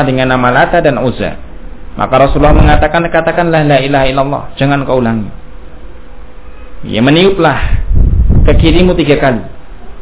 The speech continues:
Tiuplah dengan, ya, angin ke kirimu tiga kali. Dan jangan, ya, dan engkau berlindung kepada Allah dan jangan engkau ulangi ucapanmu. Menunjukkan tentang, apa namanya, kerasnya. Dalam Islam, larangan bersumpah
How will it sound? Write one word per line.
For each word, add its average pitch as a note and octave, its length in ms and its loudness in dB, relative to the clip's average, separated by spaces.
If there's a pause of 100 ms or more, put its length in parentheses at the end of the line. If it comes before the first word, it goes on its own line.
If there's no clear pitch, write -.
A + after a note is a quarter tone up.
Tiuplah D#3 480 2
dengan, C#3+ 400 0 (560)
ya, A#2 320 0
angin E3+ 480 0
ke E3 160 -4
kirimu F3+ 320 0
tiga - 240 0
kali. A2+ 240 -2 (320)
Dan C3 240 2
jangan, D3 640 -2
ya, C#3 240 -4
dan C#3 320 -2
engkau D#3 160 2
berlindung D#3 400 2
kepada D3+ 240 2
Allah E3 240 2
dan D3 160 4
jangan D3 240 2
engkau C3+ 160 2
ulangi C3+ 320 -2
ucapanmu. A#2+ 480 -4 (1400)
Menunjukkan A#2 540 0 (100)
tentang, C3 240 0
apa B2+ 240 0
namanya, B2 480 -2
kerasnya. - 640 4 (960)
Dalam A#2+ 320 2
Islam, C#3+ 560 0 (880)
larangan C3+ 640 2
bersumpah C#3 800 0